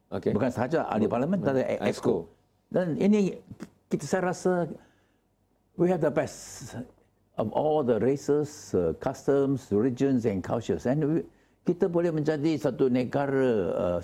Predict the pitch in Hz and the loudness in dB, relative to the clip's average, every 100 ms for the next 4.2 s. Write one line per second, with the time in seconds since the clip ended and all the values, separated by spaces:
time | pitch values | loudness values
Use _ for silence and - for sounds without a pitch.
0 | - 170 - 156 107 - - 113 98 101 | -2 -2 0 -2 -4 -12 -6 -4 0 2
1 | 95 85 87 - - - 104 101 139 156 | 2 0 -2 -4 -12 -14 -6 -2 0 -2
2 | - 139 135 113 113 110 92 - _ _ | 0 0 2 2 2 2 -2 -6 _ _
3 | - - - - - _ 104 85 85 82 | -20 -20 -20 -18 -18 _ -2 -2 -2 -2
4 | 82 78 | -2 -2